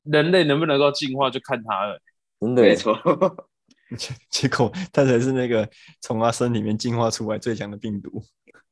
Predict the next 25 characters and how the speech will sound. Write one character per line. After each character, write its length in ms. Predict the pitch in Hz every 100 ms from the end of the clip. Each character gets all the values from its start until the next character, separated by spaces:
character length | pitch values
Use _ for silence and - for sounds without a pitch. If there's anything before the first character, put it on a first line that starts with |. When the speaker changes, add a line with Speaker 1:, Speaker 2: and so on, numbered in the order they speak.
| _ _ _
Speaker 4:
<laughs> 440 | - 185 - - - _ _ _ 170 _ _ _ _ _ _
Speaker 3:
哎， 100 | 147
真 140 | 151 190
的 80 |
耶， 260 | 180 117 101
如 140 | 160 196
果 80 |
有 80 | 165
病 220 | - 202
毒 100 | 151
可 80 | 147
以 40 | 165
在 80 | 165
他 160 | 165 165
身 160 | 170
体 120 | 160
活 200 | 113 117
下 120 | 120 143
来， 120 | 113
那 120 | 135
个 80 | 135
病 120 | 139
毒 80 | 110
会 140 | 127
很 100 | 113